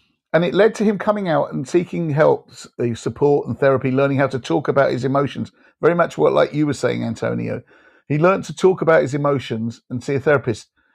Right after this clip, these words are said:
and to s-, of take himself away from the triggers that set off his, his, um, negative sides. And now he's growing as a human being in a way that he never dreamt he could grow because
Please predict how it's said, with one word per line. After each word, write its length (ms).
and 160
to 80
s-, 220
of 180
take 220
himself 340
away 300
from 300
the 60
triggers 640
that 140
set 240
off 200
his, 380
his, 360
um, 400
negative 420
sides. 520
And 140
now 220
he's 240
growing 400
as 120
a 40
human 320
being 220
in 100
a 40
way 200
that 100
he 60
never 240
dreamt 340
he 140
could 280
grow 300
because 400